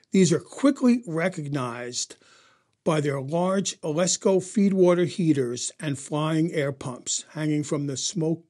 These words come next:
box door. All of these models have handcrafted brass boilers,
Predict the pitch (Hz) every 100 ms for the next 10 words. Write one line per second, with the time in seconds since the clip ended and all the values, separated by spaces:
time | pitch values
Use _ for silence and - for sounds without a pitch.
0 | - 147 139 - - 262 147 127 113 117
1 | - _ _ _ _ _ _ _ _ _
2 | - 165 202 233 208 214 - 180 175 185
3 | 190 156 135 - 185 185 214 208 - -
4 | 170 175 170 196 180 - - 147 151 165
5 | - - - 139 143 139 139 135 147 170
6 | -